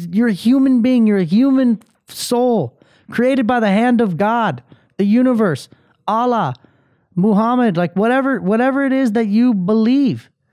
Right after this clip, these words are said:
Like, what the fuck are you here for? Is to create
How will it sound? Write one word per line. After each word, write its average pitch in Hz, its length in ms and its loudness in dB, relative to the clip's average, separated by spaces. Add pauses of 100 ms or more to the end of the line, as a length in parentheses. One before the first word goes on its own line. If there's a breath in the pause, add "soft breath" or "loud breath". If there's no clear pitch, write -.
(600)
Like, 202 120 -6
what 247 400 -4
the 240 80 -4
fuck - 360 -8
are 254 40 -4
you 247 160 2
here 269 260 2
for? 196 500 -4 (1900)
Is 180 140 -4
to 175 100 -10
create 196 680 -2